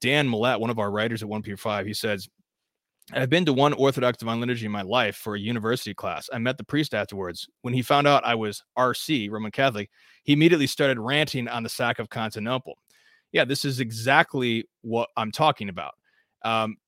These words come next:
to give you an, a parallel example, uh, if you've ever heard in history of the Hundred Years' War, you've probably heard of Saint Joan of Arc. Saint Joan of Arc was, is the great saint during the Hundred Years' War. So the Hundred Years' War was between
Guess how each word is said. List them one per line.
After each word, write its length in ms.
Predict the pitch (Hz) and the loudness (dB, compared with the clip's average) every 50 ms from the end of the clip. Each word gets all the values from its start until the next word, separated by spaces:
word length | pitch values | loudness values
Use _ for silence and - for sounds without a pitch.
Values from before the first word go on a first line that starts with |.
| _ _ | _ _
to 80 | - 139 | -8 -4
give 240 | 123 156 185 190 180 | 4 4 4 6 6
you 120 | 165 156 | 2 2
an, 140 | 139 127 120 - | 2 0 -2 -2
a 80 | 135 113 | -4 -4
parallel 520 | - - - 160 165 156 147 143 131 123 | -2 -2 2 2 4 4 4 2 2 0
example, 640 | 110 104 107 117 123 143 147 - - 101 76 - - _ _ _ _ _ _ _ _ _ _ _ _ _ _ _ _ _ _ _ | -2 -6 -8 -6 -4 -4 -4 -4 -6 -10 -14 -14 -16 _ _ _ _ _ _ _ _ _ _ _ _ _ _ _ _ _ _ _
uh, 300 | 127 123 120 117 113 107 - _ _ _ _ _ | -4 -2 0 0 0 -2 -4 _ _ _ _ _
if 180 | 131 127 117 135 | -6 -4 -2 -2
you've 200 | 131 127 123 151 | -2 0 4 2
ever 240 | 165 175 170 143 | 4 4 4 2
heard 360 | 123 - 156 151 151 139 131 127 | 2 2 4 6 6 4 4 0
in 160 | 135 123 113 | -4 -6 -4
history 380 | - 151 151 - - 139 127 | -2 -2 -4 -2 -4 -4 -2
of 140 | 120 113 113 | -2 -2 -2
the 60 | 113 | -4
Hundred 380 | 101 - - 151 147 143 131 117 | -6 -4 -4 -2 -2 -2 -2 0
Years' 280 | 117 123 127 117 - - | 2 2 2 2 2 -2
War, 260 | 113 113 104 - - | -2 -2 -2 -4 -4
you've 200 | - 101 113 - | -8 -10 -2 2
probably 240 | - 190 214 208 160 | 4 4 6 4 6
heard 160 | 151 151 143 | 4 4 4
of 80 | 120 - | 4 2
Saint 200 | - 143 127 113 | 0 -2 0 0
Joan 140 | 127 117 110 | -2 -2 -2
of 100 | 98 101 | -2 -4
Arc. 220 | 92 78 - - | -6 -6 -8 -6
Saint 160 | - 135 139 | -6 -2 2
Joan 140 | 143 147 147 | 2 4 4
of 100 | 143 131 | 4 4
Arc 260 | 131 123 123 117 - | 4 2 2 2 -2
was, 200 | 117 113 110 - - | -6 -8 -8 -6 -8
is 140 | 131 113 104 | -8 -6 -6
the 80 | - | -8
great 420 | 98 - 120 123 123 123 - - - - - _ _ _ - - | -6 -2 0 0 0 -2 -4 -10 -14 -16 -20 _ _ _ -20 -16
saint 580 | - - - - 165 156 143 131 - - - - _ _ _ _ _ _ _ _ 107 | -12 -10 -2 0 0 0 0 -2 -4 -10 -16 -16 _ _ _ _ _ _ _ _ 0
during 260 | 143 143 151 147 139 | 2 4 4 4 2
the 100 | 135 120 | 2 0
Hundred 320 | - 139 131 123 123 117 | 0 0 0 0 0 -2
Years' 280 | 110 110 113 113 104 - | -2 -2 -4 -4 -4 -4
War. 240 | 104 98 90 73 67 | -6 -8 -8 -8 -8
So 160 | - 123 113 | -8 -6 -4
the 80 | 113 113 | -2 0
Hundred 260 | 151 170 170 156 139 | 0 2 2 2 2
Years' 240 | 131 135 127 117 - | 2 0 0 0 -2
War 260 | 127 170 196 147 127 | 0 4 4 4 4
was 180 | 120 117 113 | 4 0 -4
between 580 | 117 120 113 - - 127 120 120 117 113 113 | -6 -8 -10 -8 -8 -6 -4 -4 -4 -4 -6